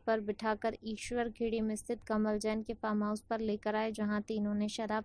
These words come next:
पी। शराब पीने के दौरान मृतक रोहित भिलाला से आरोपी बबलू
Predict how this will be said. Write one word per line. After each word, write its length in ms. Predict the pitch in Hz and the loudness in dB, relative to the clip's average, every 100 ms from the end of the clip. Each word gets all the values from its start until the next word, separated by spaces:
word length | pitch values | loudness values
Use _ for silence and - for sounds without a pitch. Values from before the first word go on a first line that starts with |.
| - | -2
पी। 140 | 247 - - - | -4 -4 -18 -18
शराब 320 | - 240 247 262 | 2 6 6 4
पीने 220 | 254 247 | 2 4
के 80 | 247 | 4
दौरान 400 | 233 233 233 247 | 4 4 6 4
मृतक 340 | 240 214 233 214 - | 2 2 0 -2 -2
रोहित 240 | 220 226 | 0 0
भिलाला 480 | 214 220 214 214 214 | 0 0 2 2 0
से 180 | - 233 | 0 0
आरोपी 440 | 214 208 - 233 | 0 0 -2 -2
बबलू 460 | 202 208 - 220 | -2 -6 -6 -8